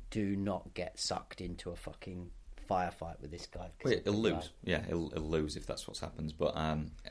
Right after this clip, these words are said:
Speaker 2: I'll make sure to text you when it's, what, four o'clock over here and I'm, I'm watching it at a, a normal time in a pub.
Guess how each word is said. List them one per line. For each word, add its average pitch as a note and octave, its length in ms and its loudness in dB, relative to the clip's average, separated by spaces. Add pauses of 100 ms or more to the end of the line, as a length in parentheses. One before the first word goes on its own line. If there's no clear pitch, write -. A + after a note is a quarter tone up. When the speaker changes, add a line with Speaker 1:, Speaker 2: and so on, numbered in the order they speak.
Speaker 2:
I'll F#2 80 6
make G2 160 4
sure E2+ 140 2
to - 140 -2
text - 280 2
you A2+ 140 2 (160)
when F2+ 100 0
it's, - 400 -4
what, E2 140 -4 (160)
four F2+ 280 6
o'clock E2+ 300 0
over F2 220 4
here F#2 160 6
and F2+ 80 4
I'm, F2 260 2
I'm F2 140 2
watching F2 340 2
it F2 140 2
at - 100 -4
a, E2 300 0 (160)
a F#2 40 2
normal F#2 440 4
time G2 360 0
in G2 60 2
a G2+ 60 -2
pub. G#2+ 300 2